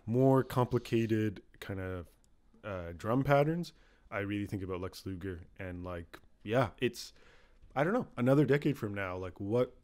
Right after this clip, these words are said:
sounds we will hear in, like, popular hip hop music is something that I'm very, very excited for, because it's not like the other sounds don't exist. It's not like,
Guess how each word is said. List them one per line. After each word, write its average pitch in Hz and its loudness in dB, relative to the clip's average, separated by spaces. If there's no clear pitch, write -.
sounds 113 0
we 107 -2
will 104 -2
hear 107 -2
in, 92 -8
like, 92 -8
popular 104 -2
hip 101 -2
hop 95 -2
music 92 -6
is 127 -4
something 101 -4
that 98 -6
I'm 92 -8
very, 92 -6
very 90 -6
excited 90 -10
for, - -16
because 151 4
it's 147 -4
not 160 8
like 120 4
the 113 2
other 117 4
sounds 107 -2
don't 101 -6
exist. 90 -10
It's - -10
not 113 2
like, 98 -6